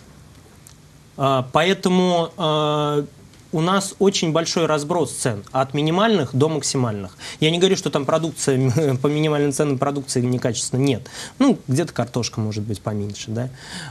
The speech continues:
Вот. А, и поэтому цены, если мы сравниваем, конечно, с ритейлом, да,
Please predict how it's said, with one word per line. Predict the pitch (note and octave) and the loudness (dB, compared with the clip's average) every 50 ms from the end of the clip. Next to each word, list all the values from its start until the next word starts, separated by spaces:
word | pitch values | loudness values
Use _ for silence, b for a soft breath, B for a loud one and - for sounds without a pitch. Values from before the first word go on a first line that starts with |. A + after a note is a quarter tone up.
| B B | B B
Вот. | - A2+ A#2 A#2 A2+ G#2 G#2 - - - | -4 -2 0 0 0 -2 -6 -10 -14 -6
А, | - B2+ A#2+ A#2+ A#2+ A#2 A#2 | -2 0 0 2 2 2 0
и | A#2 - D3+ C#3 | 0 -2 -4 0
поэтому | - D#3+ D#3+ F3 F3 F3 - F3 F3 F3 F3 F3 E3+ E3 E3 E3 D#3+ D#3 D#3 D3+ C#3+ B2+ C3 - - - - - - - - - - - - - - - - | 2 2 2 2 0 0 0 0 0 2 0 2 2 2 4 4 4 4 4 2 0 -2 -6 -12 -20 -20 -20 -20 -20 -20 -20 -20 -20 -20 -20 -20 -20 -20 -10
цены, | - - - G#3 A3+ C4+ C#4+ C4 F#3+ B2 G#2+ - - - - - - - - - - - - - - - - - | -2 2 6 6 8 8 8 6 4 2 0 -6 -14 -20 -20 -20 -20 -20 -20 -20 -20 -20 -20 -20 -20 -20 -4 0
если | D3 E3 F#3 - - F3+ | 0 2 2 2 2 2
мы | F3+ F3+ | 2 2
сравниваем, | F3 - F#3 F#3 F3 E3 D#3+ D3+ C#3+ | 4 4 2 2 2 0 0 0 2
конечно, | - D#3+ F3 F#3 F3 - D#3+ | 0 2 2 0 0 0 0
с | C#3+ - | 0 0
ритейлом, | - E3 E3+ F3+ A3+ B3 C4 A#3 E3 A2+ G#2+ - - - - - - - - | 0 -2 4 6 6 6 6 4 2 0 -2 -8 -16 -20 -20 -20 -18 -4 0
да, | B2+ D3 F3 G3+ | 2 4 4 2